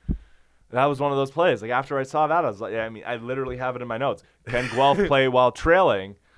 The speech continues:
Speaker 1: After that pick, nah, nope. I mean, 'cause
Speaker 2: Yeah.
Speaker 1: if they have to pass the ball all day, that's gonna be a problem.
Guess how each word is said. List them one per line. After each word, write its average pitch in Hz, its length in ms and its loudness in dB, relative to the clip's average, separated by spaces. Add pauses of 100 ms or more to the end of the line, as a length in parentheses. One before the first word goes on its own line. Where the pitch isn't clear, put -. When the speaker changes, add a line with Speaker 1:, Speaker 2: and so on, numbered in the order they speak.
(320)
Speaker 1:
After 135 260 -2
that 135 140 0
pick, 160 240 0 (380)
nah, 117 640 -4 (200)
nope. 87 340 -12 (180)
I 110 120 -8
mean, 113 400 -8
'cause 127 180 -8
Speaker 2:
Yeah. 123 80 -4
Speaker 1:
if 95 120 -8
they 127 120 0
have 151 140 2
to 135 60 -16
pass 131 220 0
the 120 80 -18
ball 151 220 2
all 113 100 -2
day, 101 240 -4
that's 107 240 -6
gonna 117 120 -12
be 107 80 -6
a 104 40 -8
problem. 139 420 -4